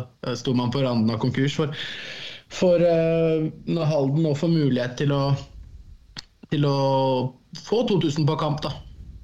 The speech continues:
eller femten hundre til to tusen, så, så vil det åpne helt nye dører, både med tanke på sponsorer, eh, men også, eh, det å tjene penger på kiosk, billettinntekter som man ikke tjener i dag, eh, som vil, eh, være med på,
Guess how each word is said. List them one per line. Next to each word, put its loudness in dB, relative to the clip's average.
eller 0
femten 0
hundre 0
til -2
to 2
tusen, 0
så, 0
så -2
vil 2
det 0
åpne 0
helt -2
nye 0
dører, 0
både 2
med 2
tanke -2
på 2
sponsorer, 0
eh, -2
men 2
også, 0
eh, -2
det 2
å -2
tjene 0
penger 0
på -2
kiosk, -2
billettinntekter -2
som -2
man 0
ikke -4
tjener -2
i 0
dag, -2
eh, 0
som -2
vil, 2
eh, 2
være 0
med 0
på, 2